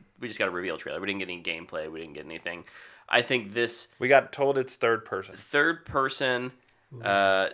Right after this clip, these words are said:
Speaker 1: mature single player set in Paris. Um, and it's, we know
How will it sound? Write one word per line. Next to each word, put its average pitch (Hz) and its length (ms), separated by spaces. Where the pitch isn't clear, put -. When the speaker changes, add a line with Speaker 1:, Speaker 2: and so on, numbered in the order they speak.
Speaker 1:
mature 117 720
single 110 340
player 90 640
set - 280
in 95 220
Paris. 80 720
Um, 85 420
and - 180
it's, - 200
we 107 80
know 90 240